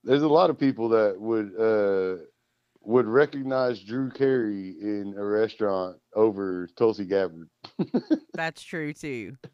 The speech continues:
Speaker 2: Also, very true.
Speaker 1: So, you know, I'm sure he's got, like, Drew Carey's gotta have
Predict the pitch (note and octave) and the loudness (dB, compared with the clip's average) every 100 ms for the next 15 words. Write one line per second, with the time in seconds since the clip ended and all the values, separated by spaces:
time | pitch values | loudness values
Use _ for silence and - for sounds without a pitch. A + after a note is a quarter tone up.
0 | - - F#3 F#3 - D3+ B2+ D3+ D#3 D#3 | -8 2 2 2 -4 -6 -6 -6 -6 -6
1 | D3 - C3+ G#2+ B2+ _ _ _ _ _ | -10 -10 -10 -12 -16 _ _ _ _ _
2 | - - _ _ - F#2+ F2 F2 G2 G2+ | -20 -20 _ _ 0 0 0 0 2 2
3 | F2 E2 _ _ _ - C#3+ D#3 G3 E3+ | 0 -4 _ _ _ 2 2 4 4 4
4 | E3+ D3+ C#3 - _ _ _ _ D3+ C#3+ | 4 4 2 0 _ _ _ _ 4 4
5 | B2 E3 A3 F#3+ F#3+ E3+ C3+ B2+ A#2 B2 | 2 -6 -4 2 4 4 2 0 0 2
6 | A#2+ A2 G#2 | 2 0 -2